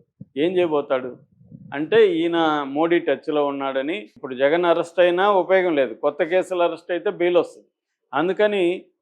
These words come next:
అక్రమాస్తుల కేసుల్లో, జగన్ మీద ఉన్న కేసుల్లో ఈయన కానీ అప్రూవర్గా మారితే, జగన్ కన్విక్షన్ పడితే,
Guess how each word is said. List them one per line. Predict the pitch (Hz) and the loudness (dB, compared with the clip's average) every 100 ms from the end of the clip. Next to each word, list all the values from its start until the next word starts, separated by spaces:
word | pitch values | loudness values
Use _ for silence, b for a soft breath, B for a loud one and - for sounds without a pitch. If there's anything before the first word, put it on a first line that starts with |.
| _ | _
అక్రమాస్తుల | 135 143 202 208 202 - 196 | -2 0 2 2 2 0 -4
కేసుల్లో, | 175 160 156 160 147 151 147 | -2 -2 -2 -2 -2 0 0
జగన్ | 123 135 160 | 0 0 0
మీద | 151 147 143 135 127 127 - | -2 0 2 4 2 -2 -10
ఉన్న | 135 123 127 | -14 -12 -12
కేసుల్లో | - 131 120 120 113 123 - _ _ _ | -8 -8 -8 -10 -6 -6 -8 _ _ _
ఈయన | 147 151 165 | -4 0 2
కానీ | 160 170 | 2 2
అప్రూవర్గా | 151 - 147 151 143 | 0 0 0 0 0
మారితే, | 123 120 139 131 135 135 - _ _ _ | -4 -2 -2 -2 -6 -6 -8 _ _ _
జగన్ | - 151 180 214 | -4 0 0 -2
కన్విక్షన్ | - 139 165 180 196 175 151 135 123 | -2 -2 -2 -2 -2 -2 0 -2 -4
పడితే, | 135 131 131 135 135 | -2 -2 -2 -4 -4